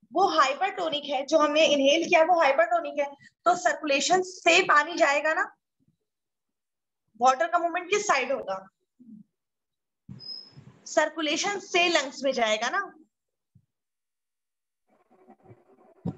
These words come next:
पहले से ही पढ़ रखा है हम लोगों ने कि अगर क्या होता है कि अगर उसकी, अ, tonicity के according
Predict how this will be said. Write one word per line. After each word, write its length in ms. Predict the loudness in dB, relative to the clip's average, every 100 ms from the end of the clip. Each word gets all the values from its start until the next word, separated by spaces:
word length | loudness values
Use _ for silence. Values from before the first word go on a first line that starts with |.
| -14 _ _ -16 -16 -16 _ _ _ -20 -20 _ _ -4
पहले 240 | -2 0 -2
से 80 | -4
ही 60 |
पढ़ 280 | -2 -2 0
रखा 240 | -4 -4 -4
है 80 |
हम 100 | -2
लोगों 240 | -4 -6 -8
ने 140 | -8 -10 _ _ _ _ -20 _ -2
कि 100 | -2 0
अगर 360 | 0 2 0 0
क्या 640 | -10 -20 _ _ -6 2 4
होता 260 | 4 2
है 180 | 0 0
कि 160 | -6 -4 -4
अगर 280 | -2 -4 -6
उसकी, 460 | -10 -8 0 0 2
अ, 160 | 4 4 4 0 2
tonicity 500 | 2 2 0 2 2
के 160 | 2 0
according 420 | 2 0 -2 -10